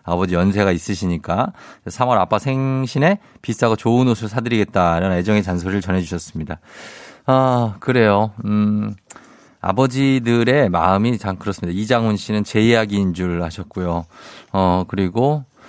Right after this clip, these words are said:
어, 저희 아빠도 그래요. "무조건 싼 옷만 고집하신답니다." 팔삼칠삼 님, "아빠 이제 안 그러셔도 됩니다." 하셨고, 정택조 씨, "아빠는 가족한테 인정받는 분이시네요. 딸이 아빠에 대한 사랑이 뚝뚝 떨어진다."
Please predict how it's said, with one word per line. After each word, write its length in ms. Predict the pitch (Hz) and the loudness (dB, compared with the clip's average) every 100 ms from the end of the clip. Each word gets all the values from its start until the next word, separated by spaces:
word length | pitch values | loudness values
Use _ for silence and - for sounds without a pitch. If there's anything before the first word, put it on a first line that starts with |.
| - _ _ _ - | -20 _ _ _ -6
어, 240 | 123 120 113 | -2 0 0
저희 240 | 135 147 | 4 4
아빠도 360 | 127 135 127 110 | 4 4 2 2
그래요. 200 | 104 95 | 0 0
"무조건 360 | 117 127 135 | 0 0 0
싼 200 | 120 151 | 2 2
옷만 300 | 175 160 127 | 2 2 2
고집하신답니다." 760 | 113 101 - 98 101 90 82 85 | 0 -2 -2 -4 -4 -4 -4 -6
팔삼칠삼 760 | - 131 - 110 - 98 87 82 | -4 -4 -2 -4 -6 -6 -4 -2
님, 160 | 98 | -2
"아빠 320 | - - 131 | -2 0 2
이제 160 | 98 95 | 2 2
안 260 | 85 92 113 | 2 2 4
그러셔도 440 | 131 120 113 113 | 2 2 0 -2
됩니다." 540 | 98 92 92 90 85 | -2 0 0 2 0
하셨고, 420 | 80 78 - - 82 - | 0 -6 -14 -14 -16 -8
정택조 440 | - 101 123 - 104 | -4 -2 -2 -4 -4
씨, 240 | - 127 - - - | -2 -4 -6 -20 -8
"아빠는 360 | 92 - 113 110 | -4 2 2 2
가족한테 480 | 104 104 110 107 | 0 -2 0 0
인정받는 520 | 101 113 131 127 123 113 | 2 2 2 2 2 0
분이시네요. 400 | 104 98 98 92 | -2 -2 -4 0
딸이 320 | 135 135 127 | 0 2 0
아빠에 340 | 95 - 131 | -2 0 0
대한 180 | 117 113 | 2 0
사랑이 260 | 117 113 117 | 0 -2 -4
뚝뚝 260 | - - | -8 -6
떨어진다." 640 | 131 113 101 87 90 80 | -2 0 0 2 2 2